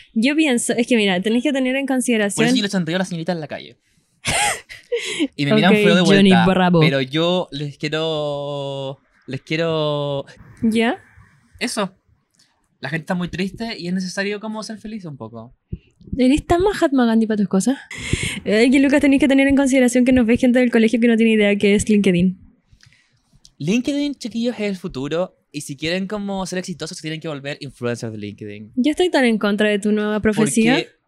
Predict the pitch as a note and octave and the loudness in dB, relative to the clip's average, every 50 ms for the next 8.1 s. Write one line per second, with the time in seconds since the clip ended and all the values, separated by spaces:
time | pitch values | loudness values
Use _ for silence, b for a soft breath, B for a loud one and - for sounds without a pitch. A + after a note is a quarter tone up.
0 | _ _ _ _ _ _ _ _ _ _ _ _ _ _ _ _ _ _ - E3 | _ _ _ _ _ _ _ _ _ _ _ _ _ _ _ _ _ _ -4 -4
1 | D#3 D3 - _ - E3+ F#3+ A3+ - - - - _ _ _ _ _ - F3 F#3+ | -4 -6 -6 _ -2 0 0 0 0 -4 -10 -20 _ _ _ _ _ -6 -2 -2
2 | G3 F#3 G3 G#3 A3 - A#3 A3 G3 G#3+ G3+ A3+ G3 G3+ F#3+ G3+ G#3 G#3 G#3 G3 | 0 0 0 -2 -2 -4 -6 -8 -8 -8 -8 -8 -10 -8 -6 -6 -4 -4 -4 -6
3 | F#3 - G#3 G#3 - - - - _ _ _ _ _ _ _ _ - F3+ F#3 F3+ | -6 -6 -6 -8 -8 -10 -14 -20 _ _ _ _ _ _ _ _ -6 -4 -4 -4
4 | - G3 F#3 F#3 F3 F#3+ F3 B2 A2 A#2 _ _ _ _ _ _ _ _ _ _ | -4 -6 -6 -6 -6 -6 -8 -10 -12 -16 _ _ _ _ _ _ _ _ _ _
5 | _ _ _ _ _ _ _ _ _ _ _ _ _ _ _ - A3 G3+ G3 G3 | _ _ _ _ _ _ _ _ _ _ _ _ _ _ _ 0 2 2 2 2
6 | G3 - - G3+ G3 G3 G3 - _ _ _ - A3+ B3 D4+ F4 G4+ A4 G#4 - | 0 0 0 0 0 0 -4 -8 _ _ _ 0 2 4 6 6 6 6 4 4
7 | A4+ - F#4 G4 G4+ A4 G#4+ G#4+ - - D#4 D4+ E4+ F#4 G4 F#4+ F#4+ F4+ F4 C#4+ | 4 4 6 6 6 6 4 2 0 2 2 2 4 4 4 4 6 6 4 4
8 | C4+ C#4+ | 4 4